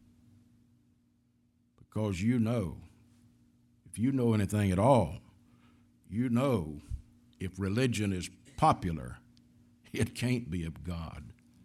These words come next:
That which is highly esteemed among men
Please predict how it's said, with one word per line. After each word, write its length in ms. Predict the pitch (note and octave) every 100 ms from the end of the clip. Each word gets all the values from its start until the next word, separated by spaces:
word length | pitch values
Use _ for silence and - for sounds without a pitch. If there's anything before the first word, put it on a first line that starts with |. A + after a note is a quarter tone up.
| - - _ _ - _ - _ _ _ _ _ _ _ _ _ _
That 280 | F#2 A2+ A#2+
which 240 | A2+ A#2+ A#2+
is 180 | A2+
highly 420 | F#2 G#2+ A#2+ B2 B2+
esteemed 560 | A#2+ - C3 C3 C3+
among 360 | C3 C#3 D3+ B2+
men 440 | G2 G2 G2 G2+